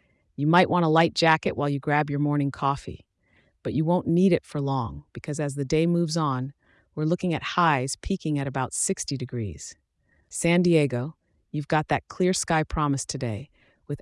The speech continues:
absolutely no cloudiness to speak of. The sun's gonna be beaming down, so how about you beam right back? Don't forget those sunglasses when you head out. Humidity is playing it cool at just nineteen percent,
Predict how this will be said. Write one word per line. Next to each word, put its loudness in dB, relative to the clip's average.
absolutely 0
no 2
cloudiness 0
to -10
speak -6
of. -14
The -8
sun's 4
gonna 2
be 2
beaming 2
down, -2
so -8
how 4
about 4
you 2
beam 2
right -2
back? -2
Don't 4
forget 2
those 2
sunglasses 0
when -2
you -2
head -2
out. -2
Humidity 4
is 0
playing 0
it -2
cool -2
at -6
just -6
nineteen -2
percent, -6